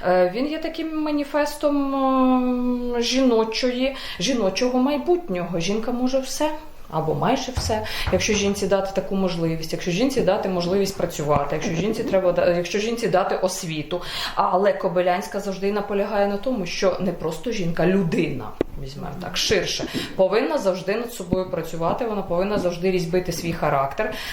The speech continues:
е, вона повинна різьбити свою особистість, свою духовність, і тоді буде результат. Це, власне, видно саме у цій повісті "Царівна", до якої Кобилянська йшла. Починаючи ще з того часу, як вона живе у Кімполунзі, і далі вивершує цей твір у Чернівцях і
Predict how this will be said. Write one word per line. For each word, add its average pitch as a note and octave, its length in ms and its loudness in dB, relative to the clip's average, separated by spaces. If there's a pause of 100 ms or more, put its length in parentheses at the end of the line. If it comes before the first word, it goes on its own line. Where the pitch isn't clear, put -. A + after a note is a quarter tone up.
(120)
е, F3 200 4
вона F#3+ 220 4
повинна G3+ 420 0
різьбити F#3 420 -2
свою F3+ 340 -2
особистість, F3 680 -4
свою D3+ 220 -4
духовність, F#3 680 2
і G3 120 0
тоді D3+ 380 -4
буде E3+ 300 0
результат. C4+ 600 0
Це, G3 80 2
власне, B3+ 360 -2
видно C4 280 2
саме A#3+ 280 -2
у A3+ 60 0
цій A3+ 160 -4
повісті A3+ 420 0
"Царівна", A3 460 0
до G#3+ 100 0
якої G#3 280 2
Кобилянська G#3+ 600 0
йшла. B3+ 420 0 (320)
Починаючи B3 600 0
ще G#3+ 120 -6
з - 60 -10
того A3+ 220 0
часу, F#3+ 340 0
як F3 140 0
вона E3+ 200 -2
живе D#3 220 -4
у D3+ 120 0
Кімполунзі, F#3 720 0 (320)
і G3 100 2
далі A3 300 2
вивершує F#3 460 0 (140)
цей E3+ 100 -8 (140)
твір F3 240 -2
у F3 40 -8
Чернівцях E3+ 960 -2
і G3+ 220 -6